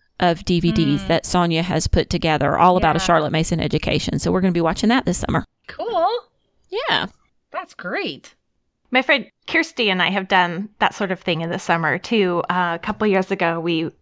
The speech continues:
Speaker 3: let the kids play in the backyard, and we watched the Adam Andrews, what is the
Speaker 1: Oh, Teaching the
Speaker 3: literature?
Speaker 1: Classics.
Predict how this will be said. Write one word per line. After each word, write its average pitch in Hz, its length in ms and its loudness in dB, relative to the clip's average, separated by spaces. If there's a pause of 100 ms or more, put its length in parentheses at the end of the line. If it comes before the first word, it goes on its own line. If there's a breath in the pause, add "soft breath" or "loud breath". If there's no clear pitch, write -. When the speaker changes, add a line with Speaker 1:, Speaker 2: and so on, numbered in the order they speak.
(100)
Speaker 3:
let 202 160 2
the 196 60 0
kids 202 260 -2
play 220 240 2
in 196 120 2
the 185 80 2
backyard, 175 920 2 (120)
and 175 240 -2
we 185 100 2
watched - 720 -2
the 214 120 2
Adam 202 220 2
Andrews, 190 840 -2 (360)
what 226 100 -6
is 220 120 -8
the 196 80 0
Speaker 1:
Oh, 180 140 4
Teaching 254 340 4
the 226 60 2
Speaker 3:
literature? 214 100 2
Speaker 1:
Classics. - 640 0